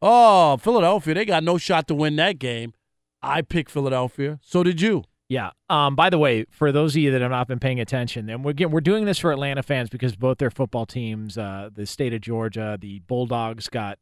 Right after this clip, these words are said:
Speaker 2: knocked out of the national championship last week in a heartbreaking manner. The Falcons winning a turnover battle, lost to a backup quarterback earlier on Saturday.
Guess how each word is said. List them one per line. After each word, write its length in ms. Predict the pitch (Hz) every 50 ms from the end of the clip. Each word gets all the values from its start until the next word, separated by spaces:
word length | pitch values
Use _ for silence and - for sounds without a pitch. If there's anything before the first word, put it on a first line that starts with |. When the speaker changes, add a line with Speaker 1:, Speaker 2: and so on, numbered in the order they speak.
| _ -
Speaker 2:
knocked 460 | 175 160 120 117 113 113 107 - -
out 200 | 123 110 110 107
of 120 | 107 87
the 120 | 90 104 101
national 400 | 101 110 110 107 - - 98 98 95
championship 640 | - - 127 120 104 - 117 110 107 - 120 95 107
last 340 | 110 117 117 117 117 - -
week 100 | 131 107
in 80 | 117 113
a 40 |
heartbreaking 540 | 110 117 117 110 - 117 110 104 - 113 110
manner. 440 | 104 104 104 104 104 104 101 98 98 - _ _ _ _ _ _
The 140 | - 107 110
Falcons 760 | - - - 131 127 127 - - 131 123 123 123 123 110 - 113
winning 280 | 101 131 131 135 131
a 60 | 127
turnover 500 | - - - 139 131 127 123 120 117 123
battle, 520 | 110 120 113 113 110 110 110 107 104 110 -
lost 500 | - 120 120 117 120 120 120 - - - -
to 120 | 135 123
a 80 | 107 104
backup 480 | 92 - 120 117 120 - - 113 -
quarterback 640 | - - 135 123 117 117 104 113 110 104 107 - - _ -
earlier 640 | 170 170 185 190 196 185 175 175 170 170 170 156 - - _ _ _ -
on 200 | - 123 131 131
Saturday. 720 | - - 160 143 139 135 127 120 113 107 104 101 104 95